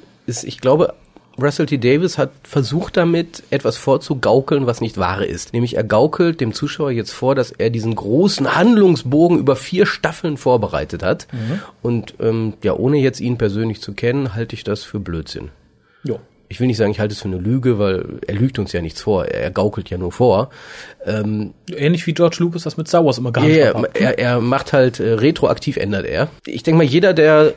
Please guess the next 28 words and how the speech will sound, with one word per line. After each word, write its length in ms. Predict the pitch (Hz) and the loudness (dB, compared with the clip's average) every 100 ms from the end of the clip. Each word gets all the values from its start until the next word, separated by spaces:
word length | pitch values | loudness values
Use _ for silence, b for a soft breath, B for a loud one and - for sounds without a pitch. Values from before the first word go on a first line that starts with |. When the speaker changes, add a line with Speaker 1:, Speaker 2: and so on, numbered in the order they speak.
| - | -2
Speaker 1:
etwas 220 | - 127 | -2 4
Längeres 420 | 131 170 139 - | 4 4 2 0
mal 140 | 123 | 0
selber 260 | 107 127 123 | 2 4 4
geschrieben 480 | 104 - 156 170 147 | 0 -2 -2 0 0
hat 180 | 147 123 | 0 0
oder 140 | 110 | -2
sich 140 | 101 | -2
Gedanken 360 | - 98 127 139 | -4 -2 0 0
über 200 | 95 104 | 0 0
Serien 420 | 107 135 131 127 | 2 2 2 0
oder 180 | 101 101 | 0 2
sonst 220 | 120 165 | 2 2
irgendwas 320 | - 101 90 | -2 -6 -8
gemacht 300 | - 92 101 | -6 -6 -2
hat, 120 | 123 98 | -2 -2
wird 160 | 101 | -6
wissen, 220 | 107 - | -4 -2
man 140 | 120 110 | 0 0
streut 360 | - 113 131 113 | -2 0 0 0
ab 100 | - | -4
und 80 | |
zu 160 | 110 123 | -4 -2
mal 160 | 113 92 | -2 0
was 160 | 85 - | -2 -2
ein. 260 | 104 139 | -2 0
Man, 120 | 117 | -2
Speaker 2:
Mhm. 180 | 127 123 | -4 -8